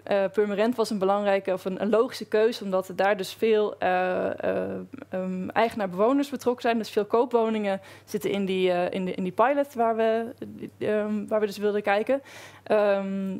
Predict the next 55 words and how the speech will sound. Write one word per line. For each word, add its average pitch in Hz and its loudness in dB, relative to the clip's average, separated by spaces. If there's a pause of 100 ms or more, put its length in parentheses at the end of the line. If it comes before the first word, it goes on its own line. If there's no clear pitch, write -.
en 208 0
er 208 2
is, 196 -4
er 226 -2
is 190 -8
sprake 220 0
van 214 -4
een 208 -2
gemiddeld 226 2
inkomen. 285 0 (180)
Dus, - -2
eh, 202 2
ook 226 2
niet 240 0
mensen 214 -2
bijvoorbeeld 190 -2
die, 185 -6
die 196 -4 (120)
extreem 220 0
arm 220 0
zijn 214 0
of 208 -4
die 208 -2
in 190 -4
energiearmoede 202 -2
zitten 190 -4
of 180 -4
die, 190 -4 (380)
eh, - -2
nou 175 2
ja, 160 -2
een, 196 -4
een 196 -2
gemiddeld 202 0
hoog 226 2
inkomen 208 0
hebben. 202 0
Want 175 -4
dan, 180 -2 (380)
ehm, 185 -2
krijg - -2
je - -14
toch 208 0
wat 196 -8
andere 185 2 (320)
ja, 185 2
dan - -
krijg 175 -4
je - -16
dat 196 -2
mensen 185 -4
wat 185 -2
makkelijker 190 -2
misschien 185 -6
bepaalde 175 -2